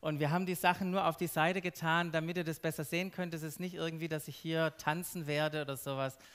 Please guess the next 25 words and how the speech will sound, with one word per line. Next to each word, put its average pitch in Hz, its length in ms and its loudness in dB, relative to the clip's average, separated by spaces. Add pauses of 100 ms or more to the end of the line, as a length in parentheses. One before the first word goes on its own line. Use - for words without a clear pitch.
(280)
Also 120 280 -2
ganz 120 260 -4
entspannt. 113 580 -6 (720)
Ähm, 120 520 0 (180)
aber 143 220 2
überall 196 500 4
seht 202 380 2
ihr 185 180 6
hinter 196 460 4
mir 170 300 2
auf 160 120 0
dieser 156 300 0
Folie, 190 680 0 (600)
die 143 100 -4
gleich 139 320 -2
kommt, 214 560 -2
mal 123 180 -2
gucken, 196 440 -6 (100)
ja, 127 420 0
so - 60 -8
langsam 123 540 -6
haben 120 100 -4
wir 123 60 -6
die 120 100 -6
Folie. 160 460 -4